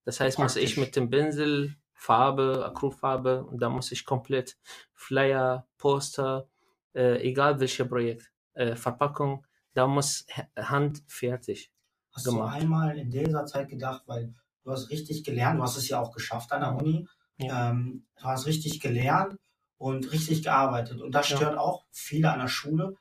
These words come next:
Speaker 2: dass du kaum Zeit für dich hast. Aber hat es dich erfüllt, als du dann in dieses Studium gegangen bist? Also ha-, hast du gedacht, das ist Lebenszeitverschwendung, was ich hier mache? Oder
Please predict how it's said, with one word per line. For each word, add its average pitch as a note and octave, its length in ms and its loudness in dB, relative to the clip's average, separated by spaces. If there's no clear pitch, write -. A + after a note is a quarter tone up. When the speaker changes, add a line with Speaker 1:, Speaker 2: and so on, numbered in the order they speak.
Speaker 2:
dass - 140 -10
du - 140 -10
kaum D#3 300 2
Zeit C#3+ 280 0
für - 120 -12
dich D#3 220 -2
hast. - 200 -4
Aber A#2+ 200 -4
hat D#3 140 0
es - 160 -2
dich B2+ 260 0
erfüllt, - 460 4
als E3+ 200 0
du D#3+ 80 -2
dann D#3+ 180 6
in C#3+ 100 2
dieses B2+ 220 -2
Studium F#3 440 -2
gegangen D#3 360 2
bist? D#3 260 2
Also B2 180 -2
ha-, A#2+ 300 -2
hast B2+ 200 -4
du C3+ 60 -4
gedacht, C3 340 0
das A#2 80 -8
ist A2 240 -8
Lebenszeitverschwendung, E3 1120 -2
was D#3+ 180 -10
ich - 140 -14
hier D#3+ 100 -4
mache? - 180 2
Oder D3 280 2